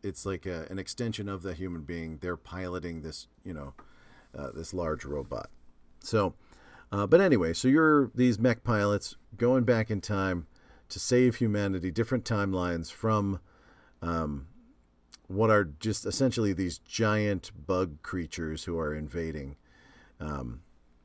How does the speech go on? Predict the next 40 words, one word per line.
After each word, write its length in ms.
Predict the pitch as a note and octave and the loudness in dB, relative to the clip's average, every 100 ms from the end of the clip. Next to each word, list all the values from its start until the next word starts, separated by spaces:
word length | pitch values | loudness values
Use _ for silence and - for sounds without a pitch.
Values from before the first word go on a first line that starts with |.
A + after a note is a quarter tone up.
| - - | -14 -4
these 240 | G2 F2+ | -4 -4
four 340 | - G#2+ F#2+ | -2 0 0
islands. 640 | C#2+ E2 F2 D#2+ C#2+ C#2+ - | -2 -2 -4 -4 -6 -10 -6
And 320 | G2 G2+ G2 F#2+ | -2 0 0 2
it 220 | B2 B2+ | 2 2
is 800 | A2+ G#2 G2 F#2 F2 - - - _ _ _ _ - | 2 4 4 2 0 -6 -12 -14 _ _ _ _ -6
a 80 | F2+ | 0
run-based 640 | F#2+ A2+ B2+ B2 A#2+ - | 4 4 6 6 4 0
game, 300 | G2+ G2 G2 | -2 0 0
so 120 | - | -2
you're 120 | E2+ | -4
just 240 | D#2 F2+ - | -4 -6 -4
trying 280 | G2 G2 F#2 | -2 0 -2
to 60 | |
save 360 | E2+ - F#2 E2 | -4 -2 0 0
these 180 | F#2+ - | -2 -2
timelines. 460 | G2+ F2 F2 F2+ | -2 -2 0 -2
Sometimes 420 | F2 F#2 G#2 G2+ E2 | -4 -2 0 0 -2
you 60 | |
do, 160 | D#2+ F2+ | -4 -4
sometimes 460 | - E2+ F#2+ F2+ D#2+ | -4 -4 -4 -4 -4
you 80 | |
don't. 260 | D#2 D2+ D2+ _ _ _ _ _ _ _ - | -6 -6 -6 _ _ _ _ _ _ _ -8
Um, 320 | E2+ D#2+ D2 - _ - | -4 -4 -6 -10 _ -2
but 120 | A2 | 4
they 120 | G#2+ | 6
recently 380 | G#2+ C#3 D3 B2 | 6 4 4 4
released 320 | A2 A2+ G#2 | 6 4 2
an 80 | G2 | 0
update 440 | F#2 E3+ C#3 G2+ | 0 2 4 2
for 100 | - | 0
this 160 | E2+ D#2+ | -6 -6
game, 380 | F#2 E2+ D#2+ D#2+ _ _ _ _ _ - | -4 -4 -4 -8 _ _ _ _ _ -6
and 380 | G2 F#2+ F#2 F2 - | -2 0 0 -2 0
it 260 | C3 - | 0 0
has 240 | G#2 F#2 - | -2 -2 -2
once 320 | F#2 A#2+ A#2 | 0 0 0
again 380 | F#2+ G2 E2+ D#2 | 0 0 -2 -4
just 240 | D#2+ - | -8 -8
completely 1040 | - D#2 - - A#2+ C3 - G2 E2+ E2 | -8 -8 -10 -6 0 2 2 -2 -2 -4